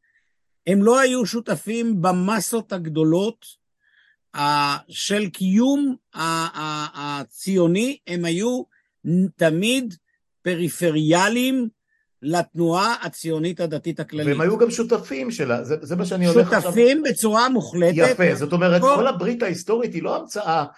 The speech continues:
Speaker 2: של שנות החמישים
Speaker 1: אבל
Speaker 2: והשישים,
Speaker 1: ממש
Speaker 2: היא
Speaker 1: לא.
Speaker 2: הייתה, היא ברית היסטורית בתחילת המאה בעצם.
Speaker 1: תראה, היא לא רק ברית היסטורית, אתה צריך לדעת,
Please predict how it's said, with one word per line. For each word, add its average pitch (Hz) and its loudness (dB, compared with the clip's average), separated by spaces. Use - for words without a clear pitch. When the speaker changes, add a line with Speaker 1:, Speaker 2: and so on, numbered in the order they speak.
Speaker 2:
של - -8
שנות 170 -2
החמישים 170 0
Speaker 1:
אבל 175 4
Speaker 2:
והשישים, 151 0
Speaker 1:
ממש 170 2
Speaker 2:
היא - 4
Speaker 1:
לא. 247 4
Speaker 2:
הייתה, 202 2
היא 170 -2
ברית 208 0
היסטורית 254 -2
בתחילת 240 -4
המאה 294 -6
בעצם. - -8
Speaker 1:
תראה, 208 0
היא 202 0
לא 185 4
רק 277 -2
ברית 226 -6
היסטורית, 190 -8
אתה - -8
צריך 165 -8
לדעת, 160 -2